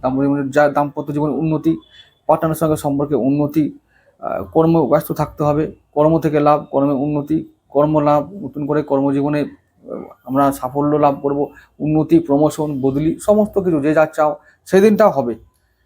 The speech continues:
সেদিনটা তোমাদের। তাহলে কর্মব্যস্ত থাকতে হবে, আর কর্মে লাভ হবে, ব্যবসায় উন্নতি, সমস্ত কিছুতে উন্নতি। আর যেহেতু আমাদের তৃতীয়ভাবে ইন্ডিকেটর করছে, তৃতীয়ভাবে রবি নক্ষত্র, ভাই বোনদের সঙ্গে সম্পর্কে উন্নতি,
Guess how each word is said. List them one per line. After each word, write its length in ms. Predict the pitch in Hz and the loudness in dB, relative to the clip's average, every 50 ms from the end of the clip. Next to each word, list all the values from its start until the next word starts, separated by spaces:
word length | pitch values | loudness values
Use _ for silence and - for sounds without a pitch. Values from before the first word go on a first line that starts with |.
| _ _ - | _ _ 0
সেদিনটা 300 | 196 202 214 208 208 190 | 2 2 4 4 2 0
তোমাদের। 340 | 165 - 147 139 120 104 - - _ _ _ _ _ | 0 0 0 0 -2 -4 -6 -10 _ _ _ _ _
তাহলে 260 | - 175 185 180 - - _ _ _ _ _ | 0 0 0 0 -2 -6 _ _ _ _ _
কর্মব্যস্ত 520 | - 170 180 185 196 208 190 196 196 196 202 | 2 4 4 4 4 4 4 2 2 0 -2
থাকতে 320 | 180 190 175 180 - 185 | -4 -4 -4 -4 -4 -2
হবে, 220 | 180 190 202 226 233 - _ | 0 0 0 -2 -4 -6 _
আর 220 | - 156 156 143 135 - - - _ _ _ | 0 0 0 0 -4 -10 -16 -20 _ _ _
কর্মে 300 | 156 151 160 170 185 175 | 0 2 2 2 0 2
লাভ 200 | 151 147 147 156 | 2 2 2 2
হবে, 260 | 156 170 190 214 214 190 233 | 2 0 0 -2 -4 -6 -6
ব্যবসায় 440 | - - 147 156 160 160 - 175 170 | 0 2 2 2 2 0 -2 -2 -2
উন্নতি, 480 | 170 170 170 170 165 165 185 185 - | 0 -2 -2 -2 -2 -4 -6 -6 -4
সমস্ত 340 | - - 202 208 202 196 202 | 0 0 2 2 2 2 0
কিছুতে 220 | 180 180 185 185 165 | 0 0 2 0 0
উন্নতি। 420 | 135 160 156 156 143 135 - 82 - _ _ - - - - | 0 0 0 -2 -2 -4 -6 -12 -20 _ _ -20 -20 -4 0
আর 180 | 160 180 190 196 - - _ _ _ _ - | 2 2 2 0 -6 -16 _ _ _ _ -2
যেহেতু 360 | 139 175 190 180 180 196 190 - - _ _ _ _ | 2 4 4 6 4 2 0 -2 -6 _ _ _ _
আমাদের 320 | - 165 175 180 180 170 165 | -2 0 2 4 4 2 0
তৃতীয়ভাবে 680 | 170 - 180 - 190 185 170 165 160 160 175 175 - - _ _ _ _ _ - | -2 -6 -4 0 2 2 2 4 2 2 0 -2 -4 -8 _ _ _ _ _ -10
ইন্ডিকেটর 380 | 151 151 151 156 151 160 165 156 | -6 -4 -2 0 0 0 0 -2
করছে, 240 | 151 160 151 - 165 | -2 -4 -4 -4 -2
তৃতীয়ভাবে 440 | 156 156 143 151 151 147 151 156 156 | -2 -2 -2 0 0 0 0 0 0
রবি 180 | 151 139 151 151 | 0 0 0 -2
নক্ষত্র, 460 | 151 151 151 - 151 147 - 151 147 - _ - 120 | -2 -4 -6 -6 -8 -8 -8 -8 -10 -10 _ -6 -2
ভাই 140 | 135 147 156 | 0 0 2
বোনদের 280 | 143 151 156 151 160 | 2 0 0 0 -2
সঙ্গে 200 | 156 - 151 151 | -2 -4 -6 -8
সম্পর্কে 360 | 143 - 147 147 139 135 147 | -6 -6 -6 -6 -6 -4 -4
উন্নতি, 360 | 156 151 147 143 139 - 156 | -4 -4 -2 -4 -4 -4 -4